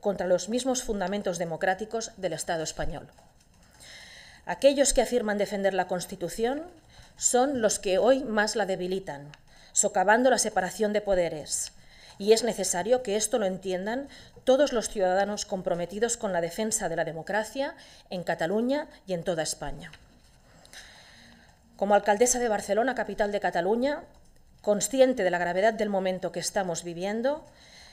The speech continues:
me dirijo a la ciudadanía para expresar mi rechazo a los encarcelamientos y mi firme compromiso en la defensa de las instituciones catalanas y de sus legítimos representantes.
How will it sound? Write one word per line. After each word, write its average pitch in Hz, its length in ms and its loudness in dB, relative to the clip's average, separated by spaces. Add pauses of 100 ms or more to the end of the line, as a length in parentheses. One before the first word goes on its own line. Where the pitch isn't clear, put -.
(200)
me 208 120 2
dirijo 254 340 2
a 233 40 8
la 208 100 0
ciudadanía 214 640 2
para 208 160 2
expresar 220 520 -2
mi 214 220 0
rechazo 208 480 -4
a 233 40 0
los 214 120 -2
encarcelamientos 208 1040 -2 (280)
y 202 80 -8
mi 185 120 -6
firme 277 340 -2
compromiso 208 760 -2 (320)
en 190 120 -4
la 175 80 2
defensa 240 580 -2
de 226 80 -2
las 180 160 0
instituciones 196 600 -4
catalanas 196 680 -4 (320)
y - 100 -4
de 185 120 -2
sus 185 180 -6
legítimos 185 440 -4
representantes. 156 1000 -6